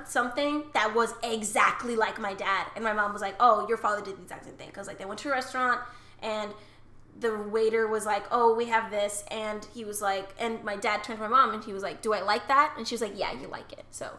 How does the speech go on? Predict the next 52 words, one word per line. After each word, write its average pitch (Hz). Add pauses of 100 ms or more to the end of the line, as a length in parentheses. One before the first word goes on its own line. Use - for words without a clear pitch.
he'll 226
have 247
that." - (320)
Meanwhile, 226
they're 202
in 202
their 185
twenties. - (400)
Okay? 202 (200)
So 208 (100)
my 220
mom 233
has 220
told 233
me, 214
like, 202
"Oh, 277
we're 247
having 247
this -
one." 214
I -
was 196
like, 208
"Oh, 220
do 220
I 208
like 202
that?" 320
She's 277
like, 247
"Yeah, 240
you 202
do. - (100)
Like, 185
that's 196
a 208
thing 196
that 185
me 190
and 180
my 170
dad 160
have 156
in 151
common. 185
We -
both 180
don't 190
remember 175
shit." - (760)
Occasionally. -